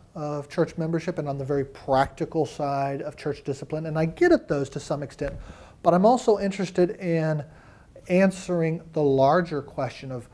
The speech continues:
is this really even what God calls us to in the Bible? Because I'm not sure that these days people are convinced of that. In the past, people took that for granted.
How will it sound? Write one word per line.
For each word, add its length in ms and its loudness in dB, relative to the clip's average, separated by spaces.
is 260 4
this 260 2
really 460 2
even 380 -2
what 280 -2
God 320 2
calls 400 0
us 140 -8
to 220 -10
in 80 -10
the 80 -8
Bible? 360 -6
Because 320 -14
I'm 200 -10
not 240 -14
sure 340 -10
that 300 -14
these 200 -4
days 200 -8
people 280 -6
are 60 2
convinced 420 -4
of 120 -8
that. 180 -12
In 100 -16
the 80 -12
past, 460 -2
people 240 -4
took 220 -8
that 180 -8
for 80 -12
granted. 460 -2